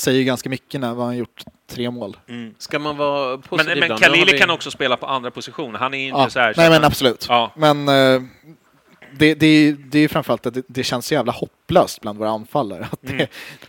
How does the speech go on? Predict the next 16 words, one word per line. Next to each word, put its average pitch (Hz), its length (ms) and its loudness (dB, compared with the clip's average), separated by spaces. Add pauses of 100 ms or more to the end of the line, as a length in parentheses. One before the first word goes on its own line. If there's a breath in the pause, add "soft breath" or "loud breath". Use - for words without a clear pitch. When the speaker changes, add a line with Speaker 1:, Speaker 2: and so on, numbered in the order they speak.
Speaker 1:
det 143 160 4
är 143 280 8
ingen, 143 640 0
man 143 160 0
har 180 220 8
ändå 117 220 2
ganska 110 300 -6
många 127 280 -4
alternativ 110 600 -6
som 110 240 -6
ska 135 340 0
vara 104 220 -2
dugliga, 110 520 -6
men 117 220 -10
det 123 60 -4
är 127 80 -4